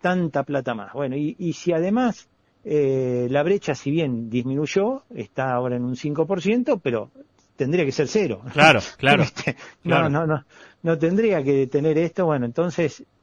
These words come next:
Speaker 1: con, si la brecha pasa a ser cero, bueno, otra más competitividad, listo, podemos sembrar un poquito más. Y después llegamos al punto crucial,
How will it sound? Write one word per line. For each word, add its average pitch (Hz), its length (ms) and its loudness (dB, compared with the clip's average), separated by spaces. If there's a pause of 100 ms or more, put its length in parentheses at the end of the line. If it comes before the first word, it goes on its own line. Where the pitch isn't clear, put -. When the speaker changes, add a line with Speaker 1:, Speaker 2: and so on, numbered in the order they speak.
(160)
Speaker 1:
con, 143 280 -2
si 143 200 -4 (300)
la 135 180 0
brecha 180 300 0
pasa 165 220 -4
a - 20 -2
ser 170 180 -2
cero, 202 300 0
bueno, 135 300 -4 (460)
otra 170 760 2
más 165 240 0
competitividad, 180 880 0 (200)
listo, 165 420 -2
podemos 143 320 -2
sembrar 143 360 0
un 147 100 0
poquito 147 280 -2
más. 107 180 -4 (440)
Y 143 100 2
después 170 340 0
llegamos 196 440 2
al 120 140 0
punto 147 300 -2
crucial, 202 520 -2